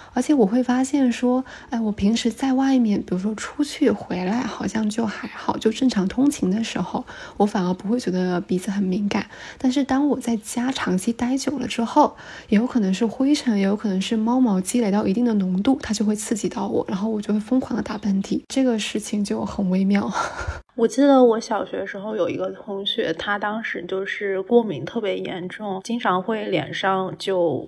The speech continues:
Speaker 2: 过敏或者长一些红的什么的。他就是不能吃海鲜，各种热带的水果也不能吃，到春天的时候他就脸会更严重一点。而且他是有通过激素在治疗的，他吃了那个激素的药之后身体会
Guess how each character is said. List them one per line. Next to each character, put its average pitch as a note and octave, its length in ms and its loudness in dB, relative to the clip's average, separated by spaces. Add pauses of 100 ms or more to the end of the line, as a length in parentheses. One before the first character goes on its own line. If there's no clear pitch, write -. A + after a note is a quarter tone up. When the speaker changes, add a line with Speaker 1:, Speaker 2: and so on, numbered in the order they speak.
(120)
Speaker 2:
过 F#3+ 200 2
敏 F3 260 -6
或 C#3 160 -4
者 - 160 -8
长 - 240 -4
一 F3+ 60 -10
些 F3+ 260 -2
红 - 380 -4
的 - 180 -6
什 - 160 -8
么 D#3+ 120 -12
的。 - 200 -14
他 F#3+ 160 -2
就 G3 160 -2
是 F#3+ 140 -4
不 F#3 180 -8
能 E3+ 220 -2
吃 - 180 -6
海 G3 320 -6
鲜， D#3+ 440 -4
各 G3 180 0
种 D#3+ 180 0
热 G3+ 220 0
带 G#3 240 6
的 F3 200 6
水 F3 300 4
果 F#3 220 6
也 D#3+ 160 6
不 F3+ 160 -4
能 E3 240 0
吃， E3 400 -2 (100)
到 G3 160 4
春 G3+ 240 -2
天 G#3 180 0
的 G#3 140 2
时 - 160 -4
候 E3 180 -2
他 F#3 160 -4
就 F#3+ 300 -2 (100)
脸 E3+ 220 0
会 F#3+ 200 -4
更 A3+ 140 0
严 F3 240 -2
重 F3+ 200 -2
一 F3 100 -2
点。 D#3+ 160 -4
而 F3 100 -4
且 G#3 120 -8
他 A#3 160 -4
是 A#3+ 220 0
有 G3 140 0
通 G3+ 240 -6
过 G#3+ 200 2
激 G#3 180 -8
素 G3+ 260 -4
在 F#3 260 -2
治 G3 200 -6
疗 D#3+ 280 -2
的， F3+ 180 -4
他 G#3+ 180 2
吃 - 240 -4
了 G#3+ 140 -2
那 G3 140 -4
个 E3 160 -2
激 F3 200 -2
素 F#3+ 160 -4
的 F#3+ 120 2
药 F#3 240 2
之 F3+ 180 -6
后 G3+ 340 0
身 G3 240 -4
体 - 160 -10
会 E3 300 0